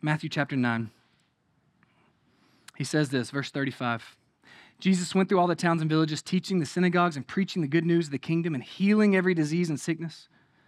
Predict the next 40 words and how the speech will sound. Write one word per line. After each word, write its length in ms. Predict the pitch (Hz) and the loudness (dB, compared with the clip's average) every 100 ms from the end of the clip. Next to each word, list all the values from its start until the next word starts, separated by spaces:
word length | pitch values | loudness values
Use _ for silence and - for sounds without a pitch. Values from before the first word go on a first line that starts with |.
| _ _ - | _ _ -6
This 120 | 170 | -2
is 40 | 196 | 0
how 80 | |
Jesus 280 | 160 160 143 | -2 -2 -6
saw 180 | - 170 | -4 -4
people. 300 | 143 120 117 | -4 -8 -4
"When 120 | 135 | 0
he 60 | 170 | 0
saw 220 | - 180 | 2 0
the 100 | 160 | 0
crowds, 520 | - 180 170 147 139 | -4 0 0 0 -2
he 60 | 147 | -4
had 120 | 139 | -4
compassion 560 | 127 - 143 147 - 160 | -8 -4 -2 -2 -6 -6
on 140 | 165 | -4
them 220 | 170 180 _ _ _ _ _ - | -2 -4 _ _ _ _ _ -12
because 220 | - 127 | -8 -2
they 100 | 139 | -2
were 80 | 123 | -2
harassed 480 | 139 135 147 139 | -2 2 2 -2
and 100 | 139 | -8
helpless, 380 | 117 120 117 117 | -8 -8 -10 -12
like 140 | 117 - | -12 -12
sheep 360 | - - 143 | -12 -10 -10
without 280 | 143 139 131 | -10 -10 -10
a 40 | |
shepherd. 440 | 123 - 131 131 - _ _ _ _ _ | -10 -16 -18 -20 -20 _ _ _ _ _
Then 240 | 127 139 131 | -2 0 0
he 260 | 113 190 | 2 4
said 240 | 220 220 196 | 4 2 0
to 80 | 170 | 2
his 160 | 156 | 0
disciples," 460 | 147 139 131 120 117 | -2 -6 -8 -8 -10
here's 160 | 135 | -8
what 80 | 143 | -8
we're 80 | 143 | -6
gonna 100 | 139 | -6
do 80 | 131 | -4
this 180 | 131 120 | -6 -8
morning. 200 | 110 | -10